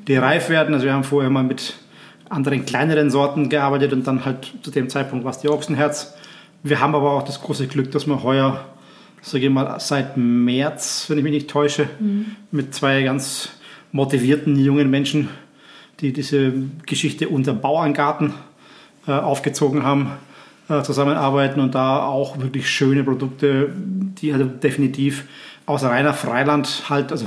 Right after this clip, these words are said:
Speaker 1: halt, Haltung klingt immer blöd, aus reiner Freilandzucht, ähm, kommen.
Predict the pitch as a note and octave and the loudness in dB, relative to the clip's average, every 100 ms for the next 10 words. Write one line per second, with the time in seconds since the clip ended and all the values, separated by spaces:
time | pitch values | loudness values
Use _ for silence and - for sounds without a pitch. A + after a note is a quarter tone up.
0 | - A#2 A#2+ D#3 C3 A#2+ C#3 C3 B2 B2+ | -8 -8 -6 -6 -6 -2 -2 -2 -2 -2
1 | B2+ B2 B2 B2 B2 B2 C3 B2+ - D3+ | 0 -2 -2 0 -2 0 0 -2 0 -2
2 | D3+ - - - - - _ - C#3+ C#3 | -4 -10 -20 -20 -20 -20 _ 0 2 4
3 | C3+ C#3 C3+ C3+ C3+ C3 - C#3+ C#3+ C3+ | 4 4 4 4 2 0 2 4 4 2